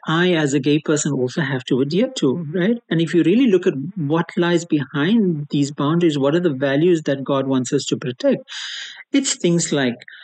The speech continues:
you know, I mean, now recently, um, sexologists will talk about, uh, you know, we have to be, um, selective about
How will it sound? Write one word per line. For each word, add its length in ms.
you 140
know, 340
I 100
mean, 180
now 220
recently, 800
um, 520
sexologists 800
will 180
talk 260
about, 400
uh, 500
you 220
know, 280
we 220
have 300
to 120
be, 460
um, 240
selective 600
about 380